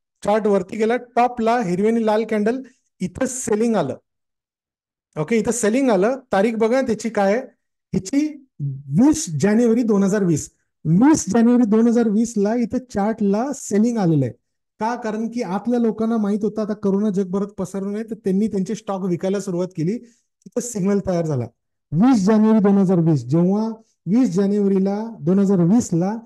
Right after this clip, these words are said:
कुठंच माहित नव्हतं की कोरोना येणार आहे आणि कोरोना काय आहे, quarantine काय असतं, lockdown काय असतं, हे शब्द पण माहित नव्हते आपल्याला. वीस जानेवारी वीस ला,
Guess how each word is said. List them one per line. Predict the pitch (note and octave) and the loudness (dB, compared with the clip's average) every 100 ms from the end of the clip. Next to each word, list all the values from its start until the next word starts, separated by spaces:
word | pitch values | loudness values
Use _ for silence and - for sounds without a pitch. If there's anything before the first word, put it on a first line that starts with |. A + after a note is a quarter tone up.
| _ _ _ - | _ _ _ -4
कुठंच | B3 B3 B3 C#4+ C#4+ | -4 -2 -4 -4 -4
माहित | B3+ G#3+ A3 A#3 | -6 -4 -6 -6
नव्हतं | A3+ A3 F#3+ - A3 | -4 -4 -4 -4 -6
की | A3+ | -8
कोरोना | - G3+ G3 G3+ | -6 -4 -2 -2
येणार | F#3 E3 | -2 0
आहे | D#3+ B2 - _ _ | 0 -2 -6 _ _
आणि | E3 G3+ | -4 -4
कोरोना | G#3 G3 A3 | -2 -2 -4
काय | G#3+ G3+ G3+ | -6 -4 -2
आहे, | F#3 F#3 | -2 -4
quarantine | F#3 F3 F#3 G3+ G3+ G3+ | -4 -4 -4 -4 -4 -6
काय | F#3 F#3+ | -6 -6
असतं, | F3 - G3 F#3 | -6 -8 -8 -6
lockdown | F3+ E3+ F3 G3+ | -4 -4 -4 -6
काय | G3 F#3 | -6 -6
असतं, | D#3+ G3+ G#3+ | -6 -8 -10
हे | G#3 - | -12 -6
शब्द | F#3+ - F#3 | -6 -6 -6
पण | G#3+ A3 | -4 0
माहित | F#3 D3+ - | 0 0 -2
नव्हते | C3+ B2+ | -4 -2
आपल्याला. | A#2 A2+ G#2+ - _ _ _ _ _ _ E3 | -4 -4 -6 -8 _ _ _ _ _ _ 0
वीस | A#3+ B3 - - _ _ C3+ | 2 2 -2 -18 _ _ -2
जानेवारी | G3 A3 A3+ G3 | 2 4 4 4
वीस | F3 | 2
ला, | - | 0